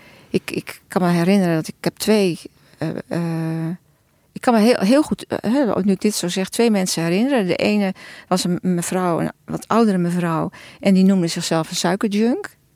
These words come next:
En toen zei ik eerst: "Joh, dat vind ik wel heel heftig allemaal."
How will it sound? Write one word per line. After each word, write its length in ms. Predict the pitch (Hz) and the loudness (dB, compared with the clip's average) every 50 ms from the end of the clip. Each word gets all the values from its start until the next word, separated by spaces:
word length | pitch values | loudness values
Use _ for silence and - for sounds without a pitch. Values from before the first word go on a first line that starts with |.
| _ _ _ _ _ _ _ _ - - - - - - | _ _ _ _ _ _ _ _ -20 -20 -20 -20 -10 -4
En 100 | - 165 | -4 -4
toen 100 | - - | -4 -4
zei 160 | - - - | -4 -4 -4
ik 100 | - - | -6 -6
eerst: 180 | - - - - | -8 -8 -6 -2
"Joh, 200 | 170 180 185 185 | 0 2 4 4
dat 140 | 165 151 - | 2 2 2
vind 140 | - 170 | 0 0
ik 60 | 170 - 160 | 0 0 0
wel 20 | 156 160 | 0 2
heel 120 | 165 165 160 | 2 2 2
heftig 380 | 160 170 196 - - 226 - | 0 0 -2 -2 -4 -2 0
allemaal." 540 | 208 202 202 202 196 196 202 226 277 320 | 0 2 2 2 2 2 2 0 0 -2